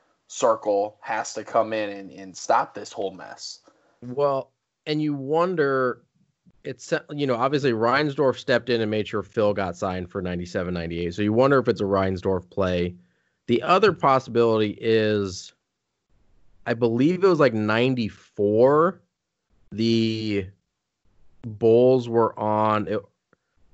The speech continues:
Speaker 2: it might, it must have been right after, so maybe ninety-five. It was right after Jordan came back.
Speaker 1: Mm-hmm.
Speaker 2: I believe it was either right before he left or right after he came back. I, I don't remember which, but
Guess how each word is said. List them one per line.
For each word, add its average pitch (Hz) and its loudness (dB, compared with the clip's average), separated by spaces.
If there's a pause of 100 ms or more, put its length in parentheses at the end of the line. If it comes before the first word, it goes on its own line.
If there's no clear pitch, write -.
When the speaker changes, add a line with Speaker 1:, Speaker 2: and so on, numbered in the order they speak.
Speaker 2:
it 110 -8
might, 160 2
it 156 -2
must 160 0
have 180 0
been 117 -2
right 113 2
after, 113 -6
so 127 -6
maybe 135 -4
ninety-five. 101 -6
It - -4
was 101 -6
right 143 0
after 143 -2
Jordan 107 -6
came 101 -6
back. 90 -8 (800)
Speaker 1:
Mm-hmm. 117 -10 (760)
Speaker 2:
I 113 -6
believe 123 0
it 113 0
was 110 -4
either 135 0
right 120 2
before 139 -2
he 113 2
left 107 -4
or 101 -6
right 101 0
after 98 -4
he 90 -10
came 87 -8
back. 76 -12
I, 92 -8
I 92 -6
don't 98 -4
remember 92 -4
which, - -10
but 104 0